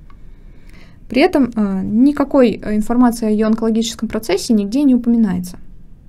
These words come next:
А, вопрос о наличии онкологического заболевания и метастаза в головной мозг был сформулирован только на контрольном исследовании, которое было исполнено, исполнено через пять месяцев по, э, повторяющейся такой же клинике.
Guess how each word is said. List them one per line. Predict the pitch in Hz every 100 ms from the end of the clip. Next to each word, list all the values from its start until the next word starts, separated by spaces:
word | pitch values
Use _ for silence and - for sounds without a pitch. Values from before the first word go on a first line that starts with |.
| - - - - - - - -
А, | 214 202 196
вопрос | 214 302 320 -
о |
наличии | 226 226 240 -
онкологического | 214 214 214 214 220 -
заболевания | 208 196 214 220 208 196
и | - 220
метастаза | 214 214 214 220 190
в |
головной | 190 196 208 233
мозг | 349 403
был | 208 247
сформулирован | - 220 226 285 233 214
только | 254 220
на | 214
контрольном | 202 247 240 185
исследовании, | 180 196 180 180 180
которое | - 240 247 202
было | 220 214
исполнено, | 208 - 226 196 185 -
исполнено | 196 233 240 214 190
через | 208 208
пять | - 208
месяцев | 254 359 - - - - - - - -
по, | 240 277 262 -
э, | 202 190 - - - -
повторяющейся | - - 220 247 262 - 214 196
такой | 196 220
же | 214
клинике. | - 170 185 -